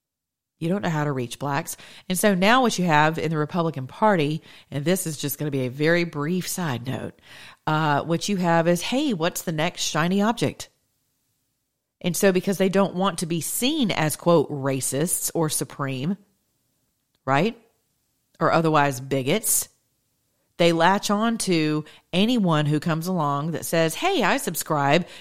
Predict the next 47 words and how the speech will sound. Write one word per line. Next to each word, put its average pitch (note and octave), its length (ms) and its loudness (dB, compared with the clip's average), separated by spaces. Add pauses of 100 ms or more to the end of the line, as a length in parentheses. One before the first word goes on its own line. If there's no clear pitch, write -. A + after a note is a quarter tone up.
to B3 140 2
what, B3+ 340 2
to D4 100 -2
what, C#4+ 340 0
to C4+ 100 -2
your D#4+ 200 4
ideas, C#3 520 2 (280)
uh, E3 200 4
as D#3 240 0
Republicans," B2+ 760 -4
when A3+ 240 0
in E4 80 -4
fact G#3 280 2
that A3+ 280 0
may G#3 240 2
not B3 320 2
be B3+ 80 0
true. D4+ 480 0 (380)
But G3+ 160 2
hey, C4 420 0 (240)
this B3 160 0
is G#3+ 100 0
a F3 60 0
black C4+ 300 2
person, G3 440 0
makes G3 240 2
our A#3 140 6
job E3 320 6
easy. D3 300 2
We G3+ 120 0
don't B3 140 -2
have B3 140 -4
to G#3 80 -6
get A3+ 120 2
out C#4+ 140 4
into D3 140 -4
the C#3+ 100 -4
streets - 380 -4
and D3+ 80 -6
go D3 120 0
knock D3 300 -4
doors. A#2+ 380 -6
And B3 80 -6
let E4 100 -2
me C#4+ 60 -2
tell F#3 160 2
you, C3+ 140 -2